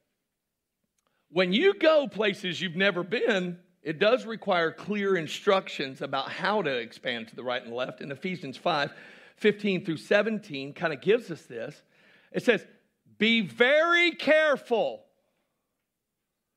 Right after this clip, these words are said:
how you live." Come on, saints, we need this today. Be careful how you live, not as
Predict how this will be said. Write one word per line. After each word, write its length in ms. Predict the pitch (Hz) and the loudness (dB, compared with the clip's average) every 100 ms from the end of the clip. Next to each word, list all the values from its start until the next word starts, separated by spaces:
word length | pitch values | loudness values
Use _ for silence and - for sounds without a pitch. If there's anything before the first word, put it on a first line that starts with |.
| _ _ _ _ _ _ _ _ _ _ _ _ _ - | _ _ _ _ _ _ _ _ _ _ _ _ _ -14
how 840 | - 196 208 226 233 240 226 214 | 0 2 4 2 4 4 4 2
you 400 | 185 165 190 185 | -6 -4 -4 -4
live." 640 | 165 165 170 156 127 101 - _ _ _ _ _ _ _ _ _ _ _ _ _ _ _ _ _ _ _ _ _ _ _ _ _ _ _ - | -2 2 4 4 0 -4 -20 _ _ _ _ _ _ _ _ _ _ _ _ _ _ _ _ _ _ _ _ _ _ _ _ _ _ _ -8
Come 180 | 190 139 | -6 -6
on, 160 | 110 | -10
saints, 440 | - - 123 113 - | -10 -8 -8 -10 -12
we 140 | 180 | -10
need 320 | 117 104 101 | -10 -12 -14
this 240 | 98 98 - | -16 -18 -18
today. 420 | 113 107 107 104 - _ _ _ _ _ _ _ _ _ _ _ - | -18 -12 -12 -12 -16 _ _ _ _ _ _ _ _ _ _ _ -6
Be 180 | 277 262 | -2 -2
careful 640 | - - 185 185 - 151 | -4 0 2 2 -2 -4
how 360 | 127 156 160 151 | -2 -2 -2 -2
you 220 | 127 123 | -4 -8
live, 520 | 107 120 165 190 196 - _ _ _ _ _ 151 | -8 -4 0 0 0 -10 _ _ _ _ _ -2
not 240 | 202 240 | 0 2
as 180 | 170 | 0